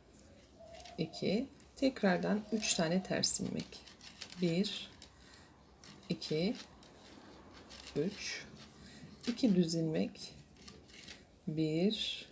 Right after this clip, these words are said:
iki, üç ters ilmek, bir, iki,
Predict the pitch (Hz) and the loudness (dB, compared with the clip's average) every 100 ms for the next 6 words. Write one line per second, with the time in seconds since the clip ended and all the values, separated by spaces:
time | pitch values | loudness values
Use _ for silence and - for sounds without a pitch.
0 | - - - - - - - - - - | -14 -14 -14 -20 -20 -20 -20 -20 -20 -20
1 | - - - - 175 - - 165 240 - | -20 -20 -20 -2 -2 -2 0 2 2 0
2 | - - - - - - 214 - - 160 | -14 -20 -20 -20 -20 2 4 4 2 2
3 | 147 - 143 135 147 240 - - - - | 2 0 2 2 4 2 -2 -16 -20 -20
4 | - - - 151 151 185 - - - - | -20 -14 -6 -2 0 0 0 -4 -8 -18
5 | - - - - - - - - - - | -20 -20 -20 -20 -20 -20 -18 -16 -16 -16
6 | - - - - 147 143 214 | -16 -8 -8 -2 2 2 2